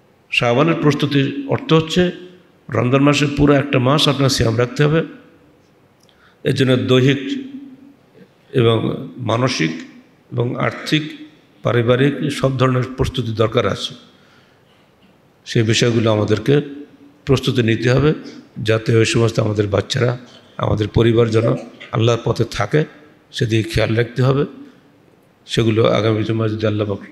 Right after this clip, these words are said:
তৌফিক দেন বলা হবে। তাহলে এটুকুই বলবো, শাবান মাসের সম্মান রাখার জন্য অন্ততপক্ষে একটা, দুটা, তিনটা সিয়াম রাখেন, সুযোগটা এখনও আছে। এবং আল্লাহর কাছে যে সম্মান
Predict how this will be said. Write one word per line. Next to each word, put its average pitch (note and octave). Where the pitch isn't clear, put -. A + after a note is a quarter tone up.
তৌফিক A#2
দেন A#2
বলা A#2
হবে। C3+
তাহলে A#2+
এটুকুই D3
বলবো, A#2
শাবান A#2
মাসের B2+
সম্মান G#2+
রাখার G#2+
জন্য C3+
অন্ততপক্ষে A#2+
একটা, B2
দুটা, A#2
তিনটা A#2
সিয়াম G2+
রাখেন, D#3+
সুযোগটা A2+
এখনও A2
আছে। F#2
এবং G#2
আল্লাহর A#2+
কাছে D3+
যে E3
সম্মান C3